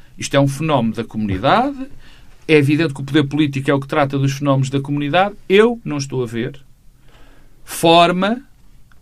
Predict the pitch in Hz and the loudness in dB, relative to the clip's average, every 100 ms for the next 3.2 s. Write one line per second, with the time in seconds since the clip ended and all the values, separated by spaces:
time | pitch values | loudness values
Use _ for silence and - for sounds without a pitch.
0 | - - - 131 139 139 139 120 131 117 | -20 -20 -6 2 4 4 0 -2 -2 0
1 | 127 127 131 - - 156 117 131 - 156 | 0 0 -4 -4 -2 -2 0 -6 -6 -2
2 | 143 - 208 190 143 - 147 139 143 170 | 0 4 4 4 0 -8 -4 0 2 0
3 | 135 - | -2 -6